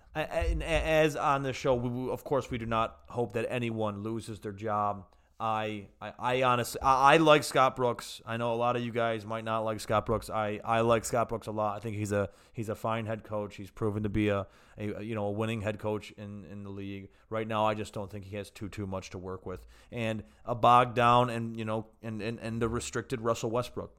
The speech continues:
He's on a minutes restriction, tr-, restriction every time he's out on the floor. It's not easy. And then you have Brad out there, you know, trying, you know, trying to do e-, e-,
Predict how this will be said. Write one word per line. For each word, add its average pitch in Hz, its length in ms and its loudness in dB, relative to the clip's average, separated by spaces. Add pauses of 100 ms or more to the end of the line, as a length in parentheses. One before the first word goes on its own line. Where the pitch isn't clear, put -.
(140)
He's 113 140 -4
on 120 120 6
a 120 40 8
minutes 120 300 6
restriction, 120 440 -4 (100)
tr-, - 180 -14
restriction 120 460 -4
every 117 560 -4 (300)
time 113 200 0
he's 113 80 -4
out 113 160 0
on 104 80 -12
the 104 60 -10
floor. 117 400 -2 (340)
It's - 160 -14
not 113 220 6
easy. 104 400 -4 (180)
And 113 100 -6
then 113 120 -4
you 117 80 0
have 113 200 2
Brad 120 280 6
out 113 240 4
there, 113 340 2
you 101 80 -8
know, 107 100 -4
trying, 113 480 -2 (120)
you 117 60 -6
know, 107 100 -6
trying 113 320 -2
to 107 60 -6
do 110 280 2
e-, 85 60 -2
e-, - 360 -4